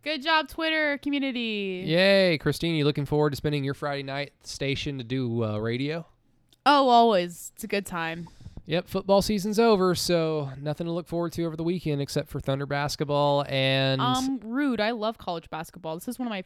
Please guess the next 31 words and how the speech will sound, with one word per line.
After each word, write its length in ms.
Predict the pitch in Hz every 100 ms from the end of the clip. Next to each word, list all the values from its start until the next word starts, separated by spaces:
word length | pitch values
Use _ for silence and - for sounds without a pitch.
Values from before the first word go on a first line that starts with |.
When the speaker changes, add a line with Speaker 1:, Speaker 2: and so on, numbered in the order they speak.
| -
Speaker 1:
favorite 240 | 185 180
times 220 | - 180
Speaker 2:
We're 80 | 135
Speaker 1:
of 40 | 151
the 40 |
Speaker 2:
not 60 | 151
Speaker 1:
year. 40 | 147
Speaker 2:
talking 300 | 139 135 135
about 180 | 120 117
college 240 | 117 110
basketball 380 | 110 107 - 110
when 100 | 107
you're 180 | 107 -
on. 220 | - -
Speaker 1:
I'm 260 | 240 370 440
not 240 | 415 415
saying 220 | - 392 392
we're 120 | 381
gonna 120 | 370
talk 220 | 359 359 -
about 140 | 330
it. 60 | -
I'm 160 | 294 359
just 200 | 349 -
saying 300 | 302 311 294
that 260 | 277 240 - -
I'm 460 | 240 285 302 302
not 220 | 262 269
s-, 240 | - - -
I 120 | 269
mean, 120 | 285